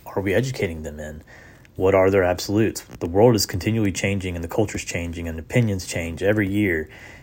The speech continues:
and after a couple of years, and then some of those ideologies don't even exist anymore, um, nor are they remembered. And oftentimes when we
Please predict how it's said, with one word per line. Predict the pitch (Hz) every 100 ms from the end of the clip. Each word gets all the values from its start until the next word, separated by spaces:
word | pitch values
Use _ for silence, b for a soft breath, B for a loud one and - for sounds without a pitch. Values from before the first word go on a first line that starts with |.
| B
and | 92
after | 95 -
a | -
couple | 113 101
of | 92
years, | 82 80 78
and | 90
then | 90 87 85 B B B
some | - -
of | 123
those | 101 95
ideologies | 92 92 90 90 95 95
don't | 95 98
even | 98 95
exist | 90 92 123 110 - - -
anymore, | 90 87 87 87 85 82 B B B -
um, | 90 87 85 82 90
nor | 117 143
are |
they | 113 107
remembered. | 104 110 113 80 82
And | 90
oftentimes | 110 - 95 92 92 90
when | 98
we | 90 90